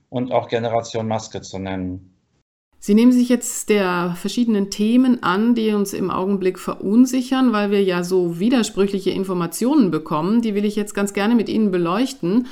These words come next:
Speaker 2: Und zwar erstens geht's um die Maske. Sie betrachten die unter dem gesundheitlichen Aspekt, dem gesellschaftlich-sozialen und aber auch einem politischen Aspekt. Bezüglich der Gesundheit,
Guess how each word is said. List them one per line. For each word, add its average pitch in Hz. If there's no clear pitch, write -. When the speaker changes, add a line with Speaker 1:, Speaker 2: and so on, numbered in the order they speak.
Speaker 2:
Und 208
zwar 208
erstens 226
geht's 226
um 214
die 208
Maske. 151
Sie 180
betrachten 214
die 233
unter 214
dem 175
gesundheitlichen 240
Aspekt, 262
dem 180
gesellschaftlich-sozialen 202
und 269
aber -
auch 254
einem 202
politischen 202
Aspekt. -
Bezüglich 247
der 226
Gesundheit, 214